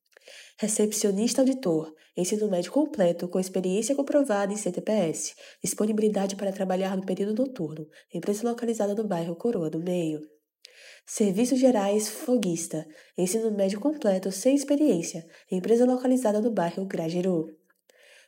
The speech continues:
Confeiteiro, ensino médio completo com experiência comprovada em C T P S. Empresa localizada no bairro Gragerô.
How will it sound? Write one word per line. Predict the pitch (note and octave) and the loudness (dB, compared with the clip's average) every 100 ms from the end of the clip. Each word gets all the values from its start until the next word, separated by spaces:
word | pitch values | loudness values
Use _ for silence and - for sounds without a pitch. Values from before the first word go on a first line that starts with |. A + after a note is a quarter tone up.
| - | 2
Confeiteiro, | B3+ B3+ D#4 D#4 F#3 E3 D#3 D#3 - | 4 4 2 2 2 0 -2 -6 -4
ensino | F#3+ G3 A#3 | -2 2 2
médio | G3+ E3 - | 4 0 0
completo | C4 B3+ G#3 G3 G3 | -2 0 2 2 0
com | G3 | -4
experiência | G3 G3 F#3 G#3+ A#3 | -2 -2 2 2 2
comprovada | C#4+ C#4+ D4+ C4 A3 G#3+ | 0 2 0 2 0 0
em | |
C | A3+ G3 | -2 -4
T | G3 | -4
P | G3 | -4
S. | A3+ F#3 D3+ - - _ _ | -2 0 -2 -6 -10 _ _
Empresa | F#3 F3+ G#3+ A3+ | -4 2 4 4
localizada | A#3 A#3+ A#3+ A3+ G3+ | 0 0 -2 0 0
no | A#3 | -2
bairro | G3+ E3+ E3+ F#3 | -2 -2 -4 -6
Gragerô. | F3 E3 F3 F3+ F#3+ | -4 -2 -2 -2 -2